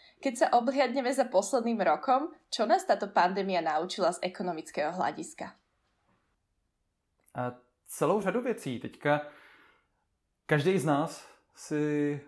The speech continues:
Speaker 2: musel vyzkoušet spoustu věcí, který jsme do té doby neznali. A musel sledovat čísla, který do té doby jsme se učili možná tak na ekonomických fakultách.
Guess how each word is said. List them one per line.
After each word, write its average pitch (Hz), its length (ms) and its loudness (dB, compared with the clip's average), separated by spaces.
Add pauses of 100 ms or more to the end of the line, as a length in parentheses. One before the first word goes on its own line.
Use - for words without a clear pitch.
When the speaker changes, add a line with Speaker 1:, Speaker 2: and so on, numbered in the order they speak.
(120)
Speaker 2:
musel 151 720 2
vyzkoušet 151 480 -2
spoustu 151 360 -4
věcí, 147 360 -6
který 147 520 -4
jsme 156 360 -8
do 147 80 -2
té 147 100 -14
doby 151 200 -2
neznali. 147 560 -2 (180)
A 127 560 -2
musel 131 340 -4
sledovat 151 480 0
čísla, 151 340 -4
který 151 240 -4
do 135 80 -4
té 143 120 -10
doby 139 260 0
jsme 135 200 -6
se 143 120 -4
učili 135 320 -8
možná 131 320 -4
tak 135 340 -8
na 139 200 -2
ekonomických 131 520 -4
fakultách. 131 520 -4